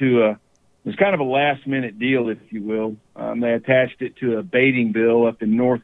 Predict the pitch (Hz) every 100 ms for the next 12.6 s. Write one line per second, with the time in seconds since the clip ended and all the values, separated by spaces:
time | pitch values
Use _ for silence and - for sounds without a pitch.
0 | 131 131 131 120 127 127 107 - _ _
1 | _ _ _ - 113 113 107 120 131 131
2 | 135 127 - - 127 117 117 131 131 123
3 | 120 113 110 110 - _ _ _ _ _
4 | _ _ 123 127 123 117 127 147 139 -
5 | 135 127 143 135 120 127 143 127 120 -
6 | 120 110 120 127 120 120 113 101 131 135
7 | 135 120 113 _ - 113 98 _ - 135
8 | 117 - 110 - 147 - 110 139 143 127
9 | 127 - 120 139 135 131 - - 151 135
10 | 113 120 _ _ _ 143 143 135 131 131
11 | 127 107 101 - _ _ _ _ - 110
12 | 107 - 139 131 127 107